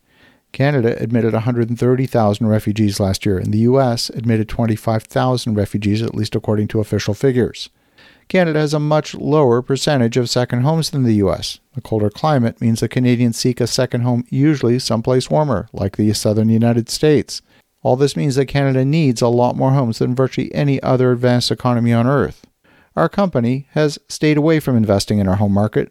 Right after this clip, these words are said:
because we found it expensive. We found Canada to be a more difficult place to do business than the U S. We saw more diversity of opportunity in the U S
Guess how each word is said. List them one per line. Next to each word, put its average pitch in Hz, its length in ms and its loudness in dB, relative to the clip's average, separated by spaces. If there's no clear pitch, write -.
because 143 260 -2
we 147 100 0
found 151 240 0
it 139 140 0
expensive. 135 600 -4
We 104 100 -2
found 117 340 -2
Canada 120 380 0
to 123 120 -12
be 120 220 0
a 131 80 -2
more 120 200 2
difficult 123 400 -2
place 120 220 0
to 117 120 -4
do 117 180 2
business 123 460 0
than 117 180 0
the 110 120 4
U 117 200 4
S. - 360 -4
We 147 120 0
saw 139 400 0
more 135 280 0
diversity 127 680 0
of 123 120 0
opportunity 123 640 0
in 101 140 0
the 98 220 -4
U 90 180 2
S - 320 -6